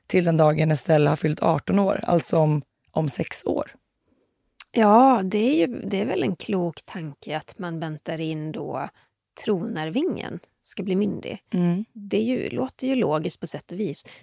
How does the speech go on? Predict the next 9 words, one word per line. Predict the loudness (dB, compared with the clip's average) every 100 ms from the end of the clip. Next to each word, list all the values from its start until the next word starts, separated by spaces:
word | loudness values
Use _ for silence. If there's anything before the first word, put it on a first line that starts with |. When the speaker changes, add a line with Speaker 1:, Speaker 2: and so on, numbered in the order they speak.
| -8
Speaker 2:
Däremot | 0 2 2 0
tror | -4
jag | -4
inte | -6 -12
att | -12
så | -10 -8
är | -8
fallet | -6 -8 -10 -14 -14
med | -10 -8 -10